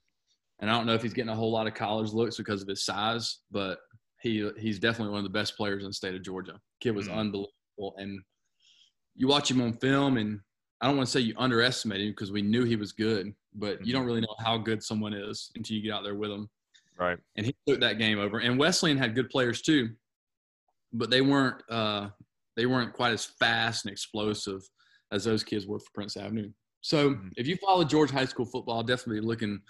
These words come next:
Speaker 1: for Prince Avenue to make a lot of noise this year.
Speaker 2: Absolutely. I mean, you just talked about Blessed Trinity. That's one of those I formation teams. I watched their state championship game a couple times this offseason. They want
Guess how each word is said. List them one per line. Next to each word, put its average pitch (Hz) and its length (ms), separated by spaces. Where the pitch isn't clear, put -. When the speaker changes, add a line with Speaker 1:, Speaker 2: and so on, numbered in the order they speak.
Speaker 1:
for 110 60
Prince 120 320
Avenue 107 340
to 107 60
make 107 180
a 110 40
lot 104 180
of 104 60
noise 104 440
this 101 200
year. 101 220
Speaker 2:
Absolutely. 85 640
I - 20
mean, 123 240
you 131 120
just 139 180
talked 117 180
about 107 220
Blessed 120 300
Trinity. 123 280
That's 117 160
one 110 160
of 101 100
those 92 160
I 107 220
formation 104 560
teams. 87 240
I 107 60
watched 107 340
their 107 140
state 95 220
championship 90 320
game 90 140
a 78 40
couple 85 240
times 85 280
this 85 120
offseason. 78 420
They 92 140
want 101 160